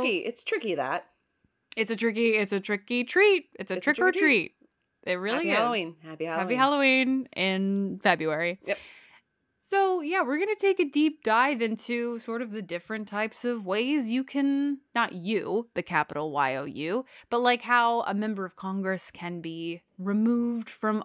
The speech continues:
Speaker 2: office.
Speaker 1: Yes.
Speaker 2: And I'm excited 'cause truly, I have had no idea that this was a thing.
Speaker 1: <laughs>
Speaker 2: But
Speaker 1: Yeah.
Speaker 2: when I thought about it, I was like, "Oh, yeah, there has to be a way."
Speaker 1: Yes.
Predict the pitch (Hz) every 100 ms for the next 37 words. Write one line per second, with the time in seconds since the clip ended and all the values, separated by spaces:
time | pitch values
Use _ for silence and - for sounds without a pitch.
0 | - 160 - - 110 - - - - -
1 | 151 - - - - _ _ _ _ _
2 | 196 226 226 - 226 381 277 233 254 262
3 | 233 - - 339 440 160 226 349 _ _
4 | _ - 175 202 254 - - 185 202 214
5 | 262 277 277 - 233 233 233 214 196 196
6 | 196 196 269 587 - _ - 190 190 190
7 | - 190 180 175 - - 175 180 233 508
8 | 622 - _ 381 - - _ _ 202 247
9 | 190 165 277 269 254 285 359 277 233 214
10 | 220 220 220 - 320 370 277 233 320 466
11 | - - 190 202 156 151 131 165 359 -
12 | _ - 180 - -